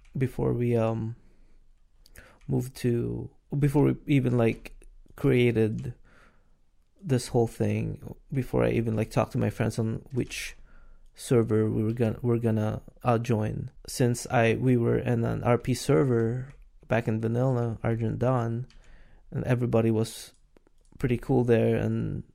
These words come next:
you know, there's some, you know, a couple of assholes, but that can't be helped, obviously. But overall, our, our, um, experience there, um, as far in terms of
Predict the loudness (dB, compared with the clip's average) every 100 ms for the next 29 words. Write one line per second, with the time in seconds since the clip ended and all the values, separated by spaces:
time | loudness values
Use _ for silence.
0 | -6 -2 0 0 0 0 -2 -2 -4 -6
1 | -4 -6 -8 -10 -12 -6 -4 -2 -2 -2
2 | -2 -4 -4 -6 -6 -14 -8 -6 -4 -8
3 | -6 -8 -6 -8 -10 -8 -6 -6 -6 -8
4 | -8 -14 -20 -20 -20 -20 -20 -6 0 0
5 | 0 -6 -20 _ _ 0 4 6 6 6
6 | 2 -6 -12 _ _ _ 0 2 2 0
7 | -6 -18 -20 _ -2 0 0 -2 -4 -6
8 | -12 -10 -10 -2 2 2 2 0 -2 0
9 | -2 -4 -4 -4 -6 -10 -14 -16 _ -16
10 | -14 -10 -10 -4 -2 0 -2 -4 -4 0
11 | 2 0 0 0 0 -8